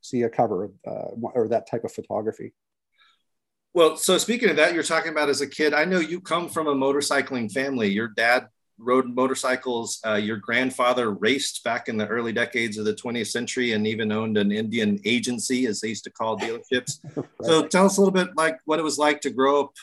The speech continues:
Speaker 2: uh, around motorcycles. 'Cause I, my dad had a motorcycle when I was a kid, but he didn't ride it that much. And it was,
Speaker 1: Mm-hmm.
Speaker 2: I didn't learn to ride until I was in my twenties. But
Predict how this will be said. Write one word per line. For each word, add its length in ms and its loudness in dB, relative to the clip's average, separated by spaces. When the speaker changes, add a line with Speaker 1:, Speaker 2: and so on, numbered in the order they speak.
Speaker 2:
uh, 320 0
around 300 0
motorcycles. 580 0
'Cause 80 -8
I, 280 2
my 100 0
dad 280 4
had 160 0
a 60 -2
motorcycle 580 -2
when 140 0
I 80 -2
was 160 -2
a 60 -14
kid, 340 2
but 100 0
he 80 0
didn't 200 -4
ride 200 0
it 120 -6
that 260 -4
much. 300 -4
And 100 -4
it 80 -6
was, 240 -4
Speaker 1:
Mm-hmm. 340 -4
Speaker 2:
I 40 -6
didn't 240 2
learn 220 4
to 60 2
ride 360 2
until 260 -4
I 80 0
was 160 -4
in 60 -4
my 140 -2
twenties. 520 -10
But 180 -8